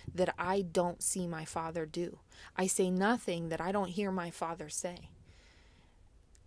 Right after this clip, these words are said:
And so that needs to become who we are. What is God saying? What does God do? Who, who is Jesus? If you, if you don't know,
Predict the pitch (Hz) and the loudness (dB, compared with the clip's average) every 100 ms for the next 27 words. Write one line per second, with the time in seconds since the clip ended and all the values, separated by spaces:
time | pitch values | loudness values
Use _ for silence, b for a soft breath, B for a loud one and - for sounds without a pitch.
0 | - - 185 196 170 185 180 - 196 180 | -6 0 2 4 2 4 4 4 2 0
1 | - - 175 170 - 208 170 165 - 202 | 0 0 -2 -4 0 0 0 -2 -2 0
2 | 185 170 160 180 160 160 180 208 208 - | 0 0 0 0 0 2 4 6 4 2
3 | 170 165 - - 170 165 143 170 160 190 | -2 0 -2 -2 -4 -6 -8 -4 2 4
4 | 226 - 190 175 160 - 180 170 156 - | 4 4 0 0 -4 -6 -2 0 -2 -4
5 | - 214 233 247 - 226 247 254 - 226 | -2 2 2 2 0 2 2 2 2 0
6 | 220 B B B 180 160 196 247 220 123 | 0 B B B -4 2 6 6 6 0
7 | 185 - - - _ b b b b b | 0 0 -2 -4 _ b b b b b
8 | b - - - - - - - - 185 | b -20 -20 -20 -20 -20 -20 -2 0 2
9 | 196 - 190 196 254 285 277 - 208 202 | 0 0 2 4 6 6 6 2 4 4
10 | 202 214 | 4 2